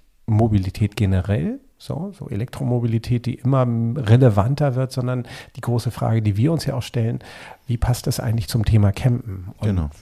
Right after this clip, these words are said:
Speaker 2: Wann sind wir soweit?
Speaker 1: wann sind wir
Speaker 2: Mhm.
Speaker 1: soweit? Sind wir vielleicht schon soweit? Oder ist das eigentlich so, wie bei allem anderen auch, wie in der normalen Mobilität eigentlich auch, ist das so ein schleichender Prozess?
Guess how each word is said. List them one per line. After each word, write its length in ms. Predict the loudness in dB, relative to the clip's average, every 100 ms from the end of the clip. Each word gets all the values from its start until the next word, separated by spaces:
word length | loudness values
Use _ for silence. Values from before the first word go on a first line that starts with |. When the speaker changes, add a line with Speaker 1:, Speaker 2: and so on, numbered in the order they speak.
| -20 -20 -6
Speaker 2:
Wann 240 | -2 0
sind 160 | 0 0
wir 100 | -2
soweit? 320 | -4 -4 0
Speaker 1:
wann 140 | 2
sind 200 | 4 4
wir 100 | 4
Speaker 2:
Mhm. 40 | 4
Speaker 1:
soweit? 400 | 4 6 4 4
Sind 340 | 6 6 8
wir 140 | 6 4
vielleicht 420 | 4 2 2 0
schon 200 | 0 0
soweit? 480 | 0 0 0 0 0
Oder 260 | 0 -2 -2
ist 160 | -2
das 160 | -2 -2
eigentlich 360 | -2 0 0 -2
so, 80 | -10 -8
wie 220 | -4 -2
bei 160 | 0 0
allem 320 | 2 2 2 0
anderen 360 | 0 0 0
auch, 260 | 2 0 0
wie 140 | -4
in 60 | 0
der 100 | 2
normalen 460 | 2 2 2 2 2
Mobilität 580 | 0 0 -2 0 -2
eigentlich 320 | 0 -2 -2 -4
auch, 180 | -4
ist 140 | -6 -6
das 120 | -4
so 60 | -2
ein 180 | -2 -2
schleichender 500 | -2 -2 0 0 -2
Prozess? 420 | -2 -2 -2